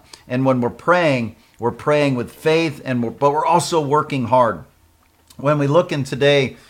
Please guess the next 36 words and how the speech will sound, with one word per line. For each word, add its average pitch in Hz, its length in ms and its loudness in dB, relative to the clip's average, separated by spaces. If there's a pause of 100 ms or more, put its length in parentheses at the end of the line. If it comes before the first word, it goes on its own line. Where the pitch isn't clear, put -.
(260)
um, 120 400 0 (300)
we 131 220 -6
talk 175 280 4
about 139 420 2
natural 131 400 0
disasters 117 840 -4 (260)
and 117 140 -4
an 117 100 -4
act 143 300 -2
of 107 160 -4
God. 117 360 2 (440)
Uh, 120 180 -2
most 175 320 2
insurance 175 460 2
agencies 143 580 -2
label 147 420 0
a 127 40 4
natural 131 480 -2
disaster 117 560 -4
as 101 100 -6
an 107 80 -6
act 104 220 -6
of 101 120 -12
God. 104 280 -2
So 131 80 -4
let's 151 120 -2
say 165 140 -2
you 143 140 0
have, 127 320 0 (240)
um, 110 320 0
a 113 80 -4
hurricane 151 800 0
comes 143 420 -2
through 143 380 2
and, 98 140 -4 (260)
and 117 320 -4